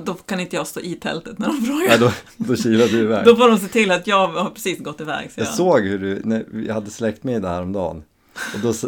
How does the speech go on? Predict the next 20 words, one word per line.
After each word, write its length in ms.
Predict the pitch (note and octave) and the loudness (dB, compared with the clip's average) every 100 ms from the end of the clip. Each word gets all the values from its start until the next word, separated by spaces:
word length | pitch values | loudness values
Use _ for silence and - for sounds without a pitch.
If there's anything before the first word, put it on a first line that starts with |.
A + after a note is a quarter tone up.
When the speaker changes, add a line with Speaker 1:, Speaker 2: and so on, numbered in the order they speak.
| - | -8
Speaker 2:
jag 260 | A#2+ B2 A#2 | -2 2 2
gick 160 | G2 | 0
och 80 | G#2 | -4
satte 300 | G2 F#2+ F#2+ | -4 -6 -4
med 180 | F#2+ F#2 | -6 -4
mina 240 | F#2+ F#2 | -4 -4
morbröder. 800 | F2+ F#2+ F#2 F#2+ G#2 F#2+ E2+ F#2 F2 _ _ _ - | -4 -4 -6 -4 -4 -4 -6 -12 -14 _ _ _ -10
Eh, 160 | F#2 | -8
det, 300 | F#2 F#2+ A2+ - | -6 -2 -2 -4
det 160 | - A2 | -6 -6
tog 200 | B2+ B2+ | -2 0
inte 240 | C3 B2 | 0 0
lång 340 | A2 G2 F#2 F2+ | 0 0 0 -4
stund 340 | - F#2+ F2+ | -6 -6 -6
innan 220 | F2 F2+ | -6 -8
det 80 | F2+ | -8
ramlade 280 | F2+ F2 F2 | -8 -8 -10
in 100 | F2 | -10
på 80 | F2+ | -10
jakt. 300 | E2+ E2 | -10 -12